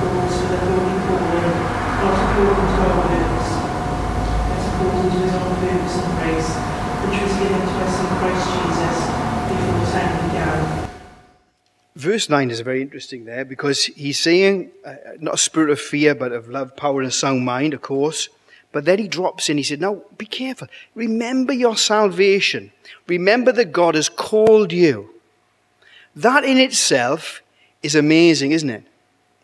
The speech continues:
Speaker 2: God knows ex-, everything about me, more than you. In fact, he knows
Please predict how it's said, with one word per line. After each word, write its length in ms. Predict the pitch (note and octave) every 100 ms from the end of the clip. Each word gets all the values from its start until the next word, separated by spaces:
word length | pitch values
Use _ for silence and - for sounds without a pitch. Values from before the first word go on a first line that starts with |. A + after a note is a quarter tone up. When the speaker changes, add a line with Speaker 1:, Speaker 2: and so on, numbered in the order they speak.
| _ _ - _
Speaker 2:
God 240 | - F#3 F3+
knows 260 | F#3+ G3
ex-, 220 | E3+ C#3+ -
everything 320 | G3 A3 B3
about 280 | G#3 D3 B2+
me, 320 | B2+ E3+ B3+ - _ _ _ _ _ - -
more 260 | C#3+ F3 G3+
than 160 | G#3+
you. 280 | C#3 B2+ F#3+
In 120 | D#3
fact, 160 | E3 E3
he 60 |
knows 260 | E3 E3 C#3